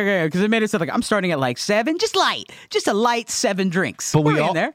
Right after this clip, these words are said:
Speaker 1: <laughs>
Speaker 2: also, the drinks that we get for a while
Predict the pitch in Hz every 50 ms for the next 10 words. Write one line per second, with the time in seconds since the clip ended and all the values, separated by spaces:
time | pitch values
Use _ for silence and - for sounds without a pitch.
0 | _ _ - - 143 185 240 233 - - 196 180 170 147 139 123 110 123 160 214
1 | 254 233 - - 156 143 127 127 123 113 104 98 131 156 175 165 123 104 - _
2 | _ _ _ _ _ - - - 135 131 127 117 113 120 139 151 151 151 139 120
3 | 107 98 92 - -